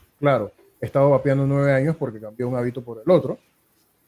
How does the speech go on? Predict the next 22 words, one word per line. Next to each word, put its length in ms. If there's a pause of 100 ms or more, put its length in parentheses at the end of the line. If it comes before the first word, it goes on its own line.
(480)
y 220
por 320
temas 260
muy 160
personales 640
realmente 420
yo 100
he 40
pre-, 180
yo 140
he 20
preferido 420
mantenerme, 520
mantenerme 500 (720)
electrónico. 380 (560)
Esto 120
no 120
significa 380
que 60
una 180
persona 420
que 160